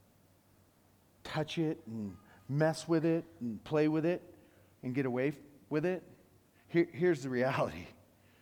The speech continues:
Sin spreads slowly and takes over the entire body. It kills what it touches, just like leprosy. So many correlations here. Lepers-, like leprosy, sin robs us of the pleasure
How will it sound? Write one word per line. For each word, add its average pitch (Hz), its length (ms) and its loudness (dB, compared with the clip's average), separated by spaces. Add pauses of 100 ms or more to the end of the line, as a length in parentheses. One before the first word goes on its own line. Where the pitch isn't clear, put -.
(180)
Sin 185 360 2
spreads 170 400 2
slowly 175 400 2
and 139 120 -2
takes 147 280 -2
over 143 200 2
the 127 140 0
entire 123 400 -2
body. 123 360 2
It 104 140 -6
kills 135 460 -2 (300)
what 123 160 0
it - 160 -6
touches, 120 480 -6 (260)
just 123 300 -6
like 110 180 -4
leprosy. 104 500 -8 (520)
So - 180 -2
many 139 140 -2
correlations 117 640 -4
here. 92 200 -16 (1700)
Lepers-, 190 420 6
like 180 240 6
leprosy, 190 480 4
sin 196 440 4
robs 180 400 8
us 196 180 6
of 143 220 0
the 143 80 2
pleasure 170 600 2